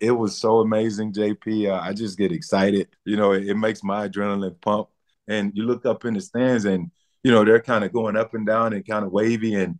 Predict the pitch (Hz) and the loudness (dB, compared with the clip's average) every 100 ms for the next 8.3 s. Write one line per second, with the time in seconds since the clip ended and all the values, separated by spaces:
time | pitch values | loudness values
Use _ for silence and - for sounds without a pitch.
0 | _ _ - 117 98 101 143 120 95 85 | _ _ 0 0 4 4 6 6 4 2
1 | 78 - 98 92 92 92 - 92 87 90 | -4 0 2 4 2 2 2 2 2 -4
2 | _ _ - 92 98 110 113 85 95 104 | _ _ -2 2 4 4 2 0 0 2
3 | 113 110 120 117 131 143 131 110 98 92 | 4 2 0 -2 -4 -6 -8 -6 -2 -2
4 | 92 95 101 95 82 113 120 110 104 104 | 0 -2 0 -4 4 4 6 2 0 -2
5 | - 95 90 85 - 87 101 104 - 101 | -6 -4 -4 -4 -2 4 6 4 2 0
6 | 98 95 85 - _ - 120 110 107 98 | 2 2 -2 -8 _ 0 4 4 4 -2
7 | - 98 107 104 98 92 - 98 92 87 | -2 2 2 4 2 2 0 -2 0 0
8 | 85 87 85 | 0 0 0